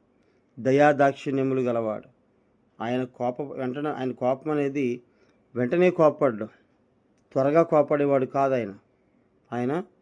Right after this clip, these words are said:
slow to anger, మెల్లగా కోప్పడతాడు. ఐదవది, his anger is momentary, ఆయన కోపము క్షణికమైనది. ఆయన కోప్పడతాడు కానీ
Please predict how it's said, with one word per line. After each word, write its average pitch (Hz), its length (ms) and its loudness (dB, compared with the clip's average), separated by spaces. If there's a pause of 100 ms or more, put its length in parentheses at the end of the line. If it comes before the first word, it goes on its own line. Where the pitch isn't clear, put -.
(600)
slow 151 440 2
to 170 180 2 (180)
anger, 113 220 -2 (920)
మెల్లగా 143 440 -2
కోప్పడతాడు. 113 720 -8 (760)
ఐదవది, 139 580 -2 (520)
his 139 160 -4
anger 151 580 4
is 135 300 0 (540)
momentary, 131 680 2 (1080)
ఆయన 131 220 -2
కోపము 139 720 -2 (420)
క్షణికమైనది. 135 1120 0 (960)
ఆయన 143 260 -4
కోప్పడతాడు 147 680 -4
కానీ 131 480 -4